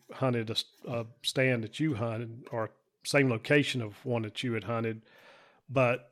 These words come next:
I mean, it was daylight before I ever walked into the woods. I, I sat there maybe, maybe an hour and a half and just said, you know, "It, it, I'm wasting my time." Um, and then I hunted up on, um,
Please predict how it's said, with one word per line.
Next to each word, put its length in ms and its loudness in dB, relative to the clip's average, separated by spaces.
I 80 -2
mean, 140 4
it 100 2
was 100 -2
daylight 520 0
before 320 -2
I 40 0
ever 140 -2
walked 320 -2
into 180 -2
the 80 -6
woods. 460 -4
I, 160 0
I 100 -2
sat 300 -2
there 160 -2
maybe, 560 -4
maybe 400 4
an 100 0
hour 220 2
and 100 -4
a 40 -8
half 440 -2
and 160 -8
just 280 0
said, 220 -8
you 120 -4
know, 200 -8
"It, 140 -10
it, 140 -6
I'm 180 -4
wasting 400 -8
my 80 -12
time." 480 -8
Um, 420 -6
and 140 -2
then 140 4
I 80 2
hunted 340 0
up 240 -2
on, 520 -2
um, 560 -10